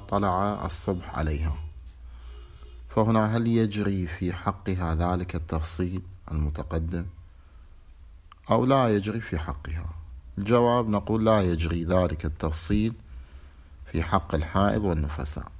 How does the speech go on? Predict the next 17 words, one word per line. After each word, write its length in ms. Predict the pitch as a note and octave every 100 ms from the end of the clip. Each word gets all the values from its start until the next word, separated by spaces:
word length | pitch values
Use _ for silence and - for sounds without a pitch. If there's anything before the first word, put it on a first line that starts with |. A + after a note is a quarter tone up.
| -
إنما 340 | A2+ A2 G2+ F#2+
المدار 640 | F#2 F#2 F2+ F#2 F2 E2 - - - - - - - - - - -
في 220 | - - E2
الحائض 600 | D#2 D#2+ F#2+ F#2+ F2 E2
والنفساء 960 | E2+ E2+ E2+ D#2+ E2 D#2+ F#2 G#2 G#2 - - - - - - - - - - -
على 180 | G#2 G#2
التواني 760 | G2 - G2+ G2+ A#2+ B2+ C3 C3
وعدم 420 | G#2+ F2+ D#2+ D#2
التواني. 540 | D#2+ D2 C2+ - B1 - - - - - - - - - -
فإذا 380 | - F2+ F#2 F#2+
نامت 600 | G2+ A2 G#2+ F#2+ F2+ F2+ - - - - -
لم 200 | F#2+ G2+
تغتسل 680 | G2 F2+ - E2+ - D#2+ D#2+ - - - - - - - - - -
ونامت 640 | E2+ F2+ G#2 G#2+ G#2 G2 -
وكانت 760 | F2+ F2+ G#2 G#2 G#2 G#2 -
متوانية 1000 | F#2+ F#2 G2 F#2+ G#2 G#2 F2 F2 E2+ D#2+
ومتهاونة 1400 | D#2+ E2+ F2+ E2+ F2+ E2+ G#2 A2 A2+ A2+ A2 A2+ A2+ A2+